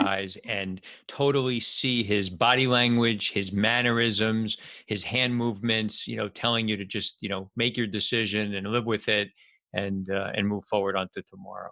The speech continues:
Speaker 2: That's funny. Um, you've made some, uh, you know, comment in, in some of the reading around about your gift. W-, what is your gift to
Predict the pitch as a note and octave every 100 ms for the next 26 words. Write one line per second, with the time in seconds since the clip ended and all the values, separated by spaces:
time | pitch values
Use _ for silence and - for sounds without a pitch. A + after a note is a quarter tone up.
0 | _ F#2+ - G#2 G2 F#2 _ _ - -
1 | - B2+ A2+ A2 D3+ E3+ G3 G3+ F#3 D#3
2 | B2 - - - - C3 A2+ - A#2 A#2
3 | A2 G#2+ G2+ G2 G2+ - A2 G#2+ G2 G2+
4 | G2+ G2 G2 G2+ G2 G2 - G2 G2+ G#2
5 | F#2+ F2+ E2 G#2 F#2 - - - _ _
6 | D#3 - G3+ G#3 C3+ G#2+ A2+ G2+ E2 -
7 | F#2+ F2+ - - - - A2+ G2+ G2